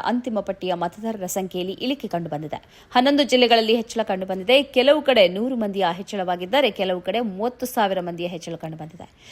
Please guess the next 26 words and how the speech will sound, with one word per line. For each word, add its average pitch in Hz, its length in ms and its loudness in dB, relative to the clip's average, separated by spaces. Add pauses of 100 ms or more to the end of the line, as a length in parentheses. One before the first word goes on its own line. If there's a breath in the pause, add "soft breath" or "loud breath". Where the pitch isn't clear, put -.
(240 loud breath)
ಕೆಳ 277 220 8
ಅಸ್ಸಾಂನಲ್ಲಿ 254 560 2
ಮುಸ್ಲಿಂ 220 560 -4
ಬಹುಸಂಖ್ಯಾತ 240 680 0
ಜಿಲ್ಲೆಗಳಾದ 202 580 0 (180)
ಧುಬ್ರಿ, 208 460 -4 (100)
ದಕ್ಷಿಣ 196 300 -2
ಸಲ್ಮಾರಾ, 190 640 -2 (340 soft breath)
ಗೋಲ್ಪಾರಾ 214 640 4
ಮತ್ತು 190 380 -2
ಬಾರ್ಪೆಟಾದಲ್ಲಿ 214 840 0
ಮತದಾರರ 220 500 -2
ಸಂಖ್ಯೆಯಲ್ಲಿ 185 500 -6
ಏರಿಕೆ 180 260 -6
ದಾಖಲಾಗಿದೆ. 165 680 -10 (440 soft breath)
ದಕ್ಷಿಣ 233 280 4
ಸಲ್ಮಾರದಲ್ಲಿ 226 680 2
ಇನ್ನೂರರಷ್ಟು 240 580 0
ಮಂದಿ 202 200 -2
ಹೆಚ್ಚಳವಾದರೆ, 196 600 0
ಬಾರ್ಪೆಟಾದಲ್ಲಿ 208 720 -2
ಇಪ್ಪತ್ತೈದು 254 480 0
ಸಾವಿರಕ್ಕಿಂತಲೂ 220 600 -2
ಅಧಿಕ 226 300 -2
ಹೆಚ್ಚಳ 190 260 -4
ಕಂಡುಬಂದಿದೆ. 156 600 -10